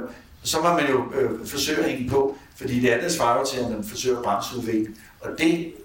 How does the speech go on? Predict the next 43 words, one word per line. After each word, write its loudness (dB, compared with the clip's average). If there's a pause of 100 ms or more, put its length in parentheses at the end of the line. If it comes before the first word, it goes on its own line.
(360)
kunne, 0
øh, 2
hvad 2
skal -2
man -6
sige, -8
min -10
branche -2
jo 2
ikke. 0 (520)
Jeg 4
ved 6
ikke, 2
om 0
jeg 4
rammer 2
helt -2
rigtigt, -2
men, -2
men -2
omkring 0
seksoghalvfems, 0
hvor 0
jeg 2
laver 2
en -8
af -12
de -8
plader, 2
som -4
jeg 0 (640)
ikke 2
holder 2
mest -2
af, -2 (160)
men -6
jeg 2
holder 0
meget 2
af, 0
fordi -4
den -2
var -4